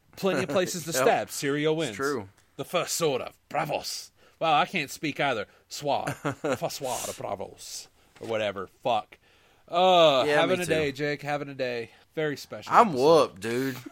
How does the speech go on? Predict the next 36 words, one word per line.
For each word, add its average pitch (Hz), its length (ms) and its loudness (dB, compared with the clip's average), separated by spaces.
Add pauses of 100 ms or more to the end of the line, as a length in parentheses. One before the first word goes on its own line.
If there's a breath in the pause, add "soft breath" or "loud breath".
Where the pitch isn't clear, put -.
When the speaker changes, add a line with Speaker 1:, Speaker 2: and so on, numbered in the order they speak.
(120)
Speaker 1:
<laughs> 427 640 -4
Speaker 2:
I've 415 100 2
had 170 180 4
a - 60 4
full 143 280 2
day, 143 320 2
like, 127 180 0
just - 240 -6
putting 147 260 0
in, 143 180 -2
like, 139 260 2
an 120 80 -4
hour 135 240 6
and 127 100 4
a 120 40 4
half 139 280 2
at 120 80 -8
the 104 80 -16
gym. 127 540 0
I, 120 100 2
uh, 120 260 0 (100)
that 135 300 -4
just 143 300 -6
killed 139 280 0
me 131 100 -8
right 123 260 -2
there. 117 400 -2 (200 soft breath)
Speaker 1:
I 131 180 -8 (160)
have 120 240 -14
not 117 380 -12
had 107 220 -14
a 107 60 -16
chance 110 380 -18
to 104 80 -18
work 101 320 -16
out 101 260 -10